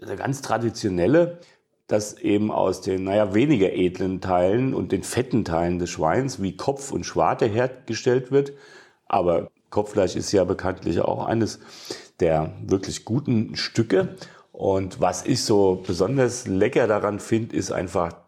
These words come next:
diese Würzung, die Gewürze, die die da reinpacken. Es werden dort, ja, so Weihnachtsgewürze auch verwendet. Das hat schon irgendwie was von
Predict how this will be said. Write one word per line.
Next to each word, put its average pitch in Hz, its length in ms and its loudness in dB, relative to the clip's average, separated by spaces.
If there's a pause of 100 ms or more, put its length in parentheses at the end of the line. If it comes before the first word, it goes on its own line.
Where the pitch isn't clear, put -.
diese 82 420 -2
Würzung, 90 460 0
die 78 160 -6
Gewürze, 95 480 0
die 90 160 -2
die 85 120 -4
da 80 120 0
reinpacken. 101 640 -2 (960)
Es 98 220 0
werden 95 320 2
dort, 98 400 0 (120)
ja, - 200 -2
so 80 220 0
Weihnachtsgewürze 95 1000 0
auch - 160 0
verwendet. 87 680 -2
Das 92 200 -6
hat 127 160 -4
schon 131 260 0
irgendwie 135 480 2
was 131 180 0
von 110 300 -2